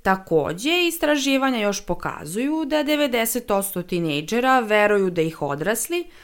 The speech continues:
pre svega roditelji, ne razumeju i ne shvataju ozbiljno njihove žalbe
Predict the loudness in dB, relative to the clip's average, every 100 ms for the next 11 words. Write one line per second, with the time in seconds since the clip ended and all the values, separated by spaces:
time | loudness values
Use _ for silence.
0 | -10 0 0 2 0 4 6 8 6 2
1 | -2 -2 0 2 0 0 -2 -2 -2 0
2 | 0 0 -2 -10 -20 -4 4 6 6 4
3 | 2 -2 2 4 6 4 2 0 -2 0
4 | 0 -2 -4 -6 -6 0 2 2 0 -4